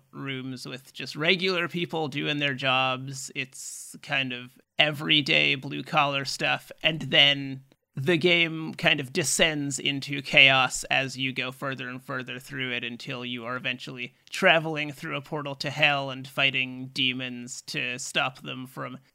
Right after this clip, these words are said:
taking over the reinforcement ships that are on the way and getting to the Earth. There's a lot I could get into surrounding the development and the technology, but it's not super relevant. What you really want to know is that Doom three is where most of the elements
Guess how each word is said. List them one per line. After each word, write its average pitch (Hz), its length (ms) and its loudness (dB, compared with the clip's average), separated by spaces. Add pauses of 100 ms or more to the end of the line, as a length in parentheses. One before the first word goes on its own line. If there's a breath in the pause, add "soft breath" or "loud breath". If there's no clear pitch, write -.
taking 170 480 4
over 147 520 -4
the 131 360 -2 (120)
reinforcement 151 880 0
ships - 360 -2
that 139 160 -8
are 139 100 0
on 135 140 0
the 135 100 -6
way 131 320 2
and 123 180 -6
getting 131 300 2
to 131 220 -8
the 113 180 -8
Earth. 143 380 -8
There's 175 500 4
a 185 80 4
lot 175 280 10
I 170 80 4
could 151 200 -4
get 147 160 0
into 143 480 -2
surrounding 131 640 -2
the 123 60 -10
development 123 640 -10
and 131 100 -16
the 123 40 -14
technology, 123 840 -4
but 131 300 -8
it's 147 200 -10
not 196 260 2
super 147 280 -2
relevant. 143 580 -2
What - 140 -4
you 147 140 -2
really 160 300 2
want 139 220 -2
to 135 40 0
know 131 220 -2
is 127 200 -10
that - 200 -10
Doom 175 320 -4
three 170 680 2
is 143 200 -2
where 139 220 -6
most 156 480 -4
of 147 100 -10
the 151 140 -2
elements 135 600 -2